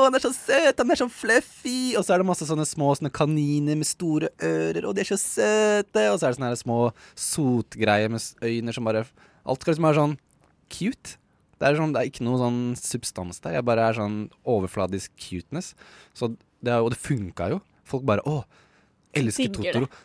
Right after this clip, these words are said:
Speaker 1: Totoro er den beste filmen, for det er så jævla mange søte figurer i den filmen.»
Speaker 2: Ja, men mener folk virkelig at Totoro er den beste filmen? Eller mener de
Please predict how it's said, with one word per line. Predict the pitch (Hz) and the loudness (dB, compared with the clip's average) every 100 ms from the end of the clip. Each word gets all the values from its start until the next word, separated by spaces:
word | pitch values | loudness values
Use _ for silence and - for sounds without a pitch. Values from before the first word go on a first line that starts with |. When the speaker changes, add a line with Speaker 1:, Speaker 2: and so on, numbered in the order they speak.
| - | -8
Speaker 1:
Totoro | 123 151 | -6 -4
er | 139 | -4
den | - | -2
beste | 160 - - 113 | -4 -4 -6 -6
filmen, | 120 101 135 | -4 -4 -4
for | 139 | -4
det | 123 | -4
er | 147 | -8
så | - | -8
jævla | 185 123 120 | -6 -4 -4
mange | 117 | -2
søte | - 160 110 - | -2 0 0 -2
figurer | 92 107 95 90 | -6 -6 -4 -6
i | |
den | 101 | -6
filmen.» | - - | -6 -2
Speaker 2:
Ja, | 240 | 0
men | 269 | 2
mener | 247 185 214 | 0 -2 -4
folk | 226 220 | -4 -4
virkelig | 214 202 | -6 -6
at | 196 | -10
Totoro | 208 196 | -8 -8
er | 170 | -8
den | 208 | -8
beste | 214 - - | -8 -10 -10
filmen? | 190 226 254 | -8 -6 -2
Eller | 277 302 | -2 0
mener | 302 | 0
de | 277 | 2